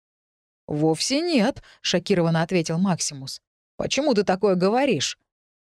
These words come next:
«Самые опасные преступники Верума и влюбленная землянка среди них. Ты считаешь, отправлять гостью с земли, влюбившуюся в одного из верумианцев, на смерть справедливо?»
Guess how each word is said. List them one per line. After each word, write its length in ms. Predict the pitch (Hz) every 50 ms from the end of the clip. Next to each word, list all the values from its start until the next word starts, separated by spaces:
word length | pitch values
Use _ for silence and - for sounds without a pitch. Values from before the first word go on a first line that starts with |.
| _ _
«Самые 560 | - - - - 208 220 247 240 208 180 180 208
опасные 440 | 202 - 190 196 226 - - 196 185
преступники 600 | 180 185 185 - - 226 - 226 208 185 - 202
Верума 560 | 185 160 160 208 247 262 254 226 208 202 190 - - _ _ _ -
и 80 | 208 202
влюбленная 680 | 180 196 196 190 185 196 202 220 240 226 208 196 190 190
землянка 680 | 175 156 180 180 180 180 190 208 226 233 220 - 190
среди 400 | - - 196 196 190 170 190 220
них. 380 | 220 226 220 185 170 - - _ _ _ _ _ _ _ _ _ _ _
Ты 100 | - 185
считаешь, 600 | 180 - - 202 196 - 196 196 220 214 220 -
отправлять 500 | 196 185 - 190 185 180 190 214 214 196
гостью 400 | 190 175 196 233 233 - - 208
с 40 | 196
земли, 400 | 175 170 190 190 185 175 190 220
влюбившуюся 720 | 208 202 202 175 165 202 226 - - 214 208 196 - 190 175
в 20 |
одного 400 | 185 180 190 180 180 180 208 214
из 120 | 208 196
верумианцев, 760 | 190 190 190 190 185 185 180 165 170 214 240 226 - 208 - -
на 140 | 190 175
смерть 420 | 175 - - 175 170 196 226 233 -
справедливо?» 1080 | - - - - 202 202 185 196 180 160 170 180 190 226 285 392 370 285 233 175 165